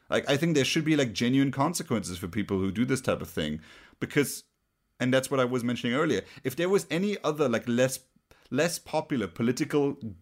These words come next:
like, ideology doing that for their aims,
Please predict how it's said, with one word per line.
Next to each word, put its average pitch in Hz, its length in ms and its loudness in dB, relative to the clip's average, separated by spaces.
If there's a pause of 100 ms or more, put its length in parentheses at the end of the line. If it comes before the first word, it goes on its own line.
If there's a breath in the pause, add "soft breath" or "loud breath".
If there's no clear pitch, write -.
(240)
like, 113 360 -4 (120)
ideology 104 880 0 (400 soft breath)
doing 139 320 4
that 110 220 -2
for - 160 -6
their 110 280 2
aims, 76 600 -4